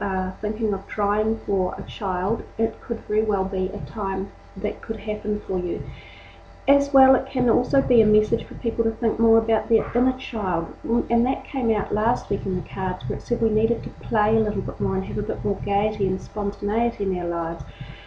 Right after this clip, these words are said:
Well, the child card is a similar message. It says, "Be back again as a child does." There's just that special time in your life when you're a child and you have that wonderful innocence and happiness, and you see life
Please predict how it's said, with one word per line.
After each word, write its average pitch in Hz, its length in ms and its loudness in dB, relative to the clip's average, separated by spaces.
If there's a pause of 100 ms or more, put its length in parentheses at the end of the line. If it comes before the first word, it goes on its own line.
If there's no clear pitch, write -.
(200)
Well, 254 220 6
the 262 140 -2
child 262 520 -2
card 196 240 0
is 190 160 -4
a 202 60 -6
similar 214 360 2
message. 208 440 2
It 220 100 -4
says, 247 240 -8 (140)
"Be 311 220 6 (120)
back 240 300 -2
again 214 320 2
as 202 160 -2
a 190 80 -8
child 196 560 -4
does." 170 260 -4 (640)
There's 262 240 4
just - 380 -4
that 240 200 -2
special - 520 -4
time 208 680 -2
in 214 260 2
your 202 120 2
life 196 440 -2
when 208 220 2
you're 196 160 0
a 185 40 -6
child 202 440 -6
and 190 160 0
you 196 120 -4
have 202 100 -10
that 202 160 -4
wonderful 220 640 0
innocence 220 720 0
and 175 180 -6
happiness, 220 680 -4
and 196 200 0
you 202 80 -4
see 277 360 2
life 247 380 2